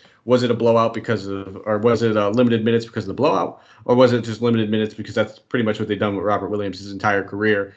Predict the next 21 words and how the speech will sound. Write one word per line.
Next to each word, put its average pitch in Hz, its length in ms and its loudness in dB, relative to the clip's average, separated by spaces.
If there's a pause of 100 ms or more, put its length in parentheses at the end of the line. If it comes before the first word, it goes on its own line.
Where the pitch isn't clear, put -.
(180)
Now 113 200 -2
with 113 100 -4
Al 113 160 -2
Horford 110 400 -2
back, 104 280 -2
he 104 80 -12
can 101 140 -12
slide 113 320 -2
over 107 180 -6
to 107 60 -6
that 98 260 -6
five 101 280 -2
a 98 40 -14
little 98 200 -10
bit, 104 340 -4 (600)
take 127 160 -6
some 123 120 -6
of 113 60 -2
the 104 80 -2
minutes. 98 320 -4
So 101 320 -6